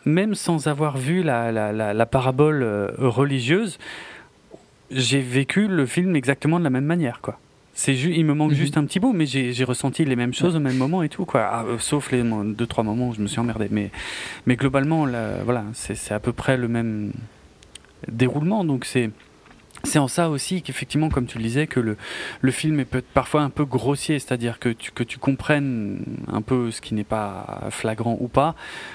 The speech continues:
Speaker 1: tu vas quand même re-, le ressentir de la même manière, plus ou moins, quoi.
Speaker 2: Hmm.
Speaker 1: Hmm.
Speaker 2: C'est, ouais, c'est, c'est là où je trouve que les critiques qui disent que tu vas avoir une expérience, euh, vraiment unique, euh, et tout ça sont pas ultra justes, quoi.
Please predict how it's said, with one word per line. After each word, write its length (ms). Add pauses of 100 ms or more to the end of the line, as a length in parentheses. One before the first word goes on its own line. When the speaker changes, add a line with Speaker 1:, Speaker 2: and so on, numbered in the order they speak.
(120)
Speaker 1:
tu 120
vas 120
quand 140
même 180
re-, 100
le 120
ressentir 540
de 80
la 120
même 160
manière, 340
plus 220
ou 60
moins, 220
quoi. 160 (1040)
Speaker 2:
Hmm. 60 (680)
Speaker 1:
Hmm. 100 (840)
Speaker 2:
C'est, 300
ouais, 160
c'est, 360
c'est 180
là 160
où 120
je 360
trouve 280
que 120
les 120
critiques 360
qui 100
disent 220
que 80
tu 160
vas 100
avoir 240
une 160
expérience, 720
euh, 100
vraiment 420
unique, 400
euh, 220
et 60
tout 120
ça 300
sont 300 (180)
pas 360 (240)
ultra 360
justes, 260
quoi. 140